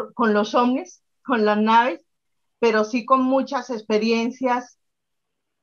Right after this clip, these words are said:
tan increíbles que no con cualquier persona las he compartido, porque son muy raras,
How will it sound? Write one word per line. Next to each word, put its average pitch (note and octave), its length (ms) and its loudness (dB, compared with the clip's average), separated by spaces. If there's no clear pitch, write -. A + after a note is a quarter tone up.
tan A#3 220 4
increíbles C#4 840 2
que A#3+ 500 4
no A#3 340 4
con C#4 280 0
cualquier A3+ 460 -2
persona A#3+ 560 0
las A3 260 -2
he G#3+ 80 -6
compartido, A#3 800 -2
porque G#3+ 560 2
son A3 320 0
muy A#3 160 4
raras, A#3 560 2